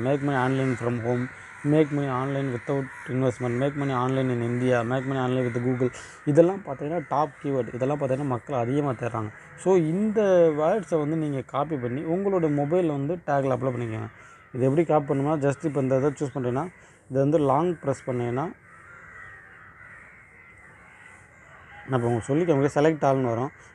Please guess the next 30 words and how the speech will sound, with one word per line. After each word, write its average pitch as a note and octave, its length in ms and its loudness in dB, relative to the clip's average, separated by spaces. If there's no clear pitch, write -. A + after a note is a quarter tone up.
அப்படியே D3 260 4
இங்கேயே D#3 220 2
copy D3 240 2
பண்ணிடுங்க. A#2+ 360 -2
Copy D#3+ 220 4
பண்ணிவிட்டு C#3+ 380 2
again E3 280 2
நீங்க C#3+ 160 0
பார்த்தீங்கன்னா, C#3 340 0
இது C#3 140 0
நம்ம B2+ 180 0
space D#3 320 2
கொடுத்தோம்ல, C3+ 380 0
tag C#3+ 200 2
இருக்குல்ல, C#3 240 2
அந்த C#3 140 2
இடத்துல E3 240 4
long D#3 300 4
press C#3 220 -2
பண்ணீங்கன்னா C3+ 320 0
பேஸ்ட்னு E3 380 4
வரும், E3 180 0
பேஸ்ட் D#3 240 2
பண்ணிடுங்க. A2+ 320 -4
அவ்வளோதான். A#2 340 0
இப்போ - 180 -10
நான் A#2+ 200 2
இந்த B2 140 4
வீடியோக்கு D3+ 300 4
இது C3 60 0